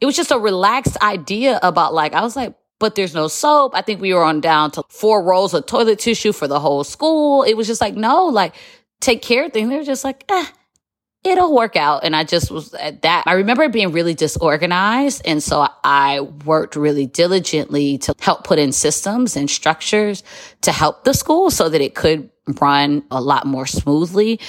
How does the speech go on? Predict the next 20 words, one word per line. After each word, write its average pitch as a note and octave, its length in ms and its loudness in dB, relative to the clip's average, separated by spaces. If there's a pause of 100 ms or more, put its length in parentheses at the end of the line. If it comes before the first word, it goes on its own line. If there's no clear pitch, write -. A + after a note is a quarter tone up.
(220)
I D3 80 4
remember D3+ 360 0
one D3 360 0
time D3 640 0
they D3 140 0
decided C#3+ 880 0
that C#3+ 160 -6
they D3 140 -2
were C3+ 120 -6
gonna C#3+ 220 -6
have B2 500 -8 (440)
a A2+ 80 -8
pet - 400 -4
store D4 440 0
come D4 260 -2
to D4 100 -2
the D#4 140 -4
school - 540 -2 (140)
and E3+ 380 -2
sell F3+ 880 0